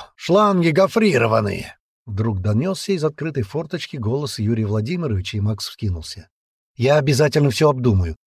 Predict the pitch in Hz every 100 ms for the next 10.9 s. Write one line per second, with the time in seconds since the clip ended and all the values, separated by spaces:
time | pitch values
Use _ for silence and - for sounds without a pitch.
0 | _ 135 160 214 156 101 117 101 131 226
1 | 147 127 120 95 82 78 _ _ 135 135
2 | 165 170 160 - 151 160 131 139 165 101
3 | 135 147 92 85 - _ _ 98 92 92
4 | 87 127 135 - 92 - - - _ _
5 | _ _ _ 233 220 214 117 202 208 220
6 | 131 101 - 95 85 78 - _ - 104
7 | 107 104 101 92 - 98 87 82 - 160
8 | - _ _ - 240 226 143 196 202 156
9 | 147 - 131 147 170 185 160 101 120 -
10 | 151 107 101 113 - - 85 76